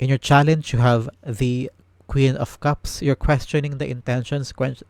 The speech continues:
questioning the motives of other people sa'yo. Um, I'm seeing you parang you're guarding your heart muna at this time, na wag muna magtiwala o wag munang magbigay ng opinion o maging emotional.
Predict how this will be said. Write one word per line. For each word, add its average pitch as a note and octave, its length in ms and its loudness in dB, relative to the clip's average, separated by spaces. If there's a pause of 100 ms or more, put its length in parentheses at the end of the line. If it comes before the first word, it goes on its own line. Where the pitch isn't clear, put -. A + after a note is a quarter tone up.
questioning B2+ 480 -2
the A#2+ 80 2
motives A#2+ 480 -2
of C3+ 80 -4
other A#2+ 320 0
people B2 320 -4
sa'yo. A#2+ 400 -2 (560)
Um, B2+ 240 -2
I'm C3+ 80 0
seeing C#3 320 -4
you C3 160 -2
parang B2 480 -2 (520)
you're C#3+ 160 2
guarding C#3 400 6
your C3 160 2
heart - 520 -2
muna A#2 360 -2
at - 120 -6
this A#2+ 200 -2
time, B2 560 -2
na B2+ 80 -2
wag A#2 160 2
muna A2+ 240 -2
magtiwala A2 560 0
o G#2+ 160 2
wag G#2 80 -2
munang G#2+ 480 -6 (320)
magbigay C3 440 2
ng C#3 80 -2
opinion A#2+ 680 -2
o A2+ 160 -2
maging A2+ 320 -6
emotional. A2+ 640 -2